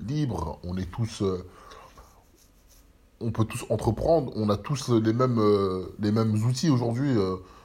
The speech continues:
Internet, euh, voilà, euh, pour pouvoir faire d'autres choses, euh, même si on travaille,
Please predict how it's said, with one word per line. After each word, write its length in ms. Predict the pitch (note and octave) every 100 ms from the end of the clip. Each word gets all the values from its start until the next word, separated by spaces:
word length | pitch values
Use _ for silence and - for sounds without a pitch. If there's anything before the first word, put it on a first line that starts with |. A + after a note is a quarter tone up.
| - -
Internet, 680 | A2+ - A#2 C#3 C#3+ - - _ - - - - - _ -
euh, 60 | F#2
voilà, 380 | A2+ D3 B2 - - _ _ _ _ -
euh, 160 | F2+
pour 240 | E2+ - -
pouvoir 380 | A2 A2+ A2 -
faire 260 | A2+ F#2+
d'autres 240 | F2+ A2 -
choses, 340 | D3 C3 F2+
euh, 120 | F#2
même 180 | F#2+ A2+
si 320 | A2 - B2 A#2+
on 100 | A2+
travaille, 500 | - A2+ A#2+ B2